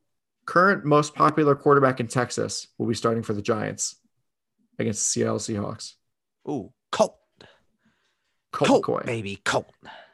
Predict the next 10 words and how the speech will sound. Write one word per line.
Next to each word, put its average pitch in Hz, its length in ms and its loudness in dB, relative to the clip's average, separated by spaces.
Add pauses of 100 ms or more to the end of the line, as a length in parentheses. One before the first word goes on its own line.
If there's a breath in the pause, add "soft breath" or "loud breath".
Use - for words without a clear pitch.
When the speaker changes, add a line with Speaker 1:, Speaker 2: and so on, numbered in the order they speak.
(360 loud breath)
Speaker 1:
Probably, 107 480 0 (180)
'cause 113 200 0
Daniel 120 240 6
Jones 113 240 2
is 101 80 -8
doubtful - 520 -6 (340)
heading 113 240 -2
into 107 140 -4
this 107 180 -8
game. - 300 -10